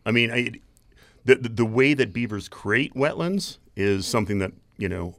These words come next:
always intrigued me, uh, because as a wetland biologist, uh,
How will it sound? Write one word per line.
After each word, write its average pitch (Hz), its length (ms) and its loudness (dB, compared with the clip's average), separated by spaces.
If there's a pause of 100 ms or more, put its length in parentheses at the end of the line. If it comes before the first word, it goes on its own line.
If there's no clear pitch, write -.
always 98 420 -4 (220)
intrigued 107 480 0
me, 120 340 -2 (120)
uh, 95 280 -4
because 92 400 -4
as 90 180 -6
a 95 60 -4
wetland 98 340 -4
biologist, 98 600 -4
uh, 90 220 -4